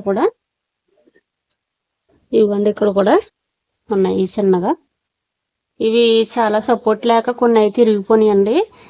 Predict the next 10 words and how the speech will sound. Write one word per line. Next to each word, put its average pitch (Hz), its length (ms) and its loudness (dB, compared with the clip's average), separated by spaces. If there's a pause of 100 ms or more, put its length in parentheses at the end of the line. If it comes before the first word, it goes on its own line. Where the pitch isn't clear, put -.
(260)
అలా 208 120 2 (140)
గోడకి 202 440 2 (560)
అవి 220 160 2 (100)
ఆనుకుని 208 400 0 (380)
ఇలాగ 208 200 0 (140)
మనకి 208 260 -4 (720)
బాగానే 208 300 2
కాసేసినాయి. 190 600 -2 (480)
ఇంకా 214 180 -6 (100)
చాలా 202 300 -4